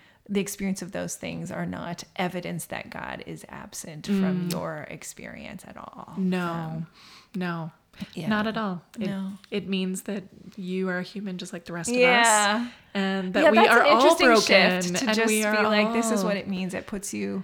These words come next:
Speaker 2: Yeah.
Speaker 1: in great company
Speaker 2: Yeah.
Speaker 1: with human beings.
Speaker 2: And we are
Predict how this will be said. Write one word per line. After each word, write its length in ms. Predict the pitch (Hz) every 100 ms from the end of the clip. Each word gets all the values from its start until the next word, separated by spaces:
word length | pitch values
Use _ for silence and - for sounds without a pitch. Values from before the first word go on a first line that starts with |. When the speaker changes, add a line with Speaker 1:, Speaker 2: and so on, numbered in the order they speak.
| - -
Speaker 2:
Yeah. 320 | 214 214 226 240
Speaker 1:
in 200 | 202 190
great 240 | 185 180
company 680 | - 196 175 202 202 196 175
Speaker 2:
Yeah. 480 | 202 196 220 233 160
Speaker 1:
with 200 | 196 185
human 300 | - 185 180
beings. 460 | 175 - - 170 175
Speaker 2:
And 100 | 208
we 100 | 214
are 60 | 208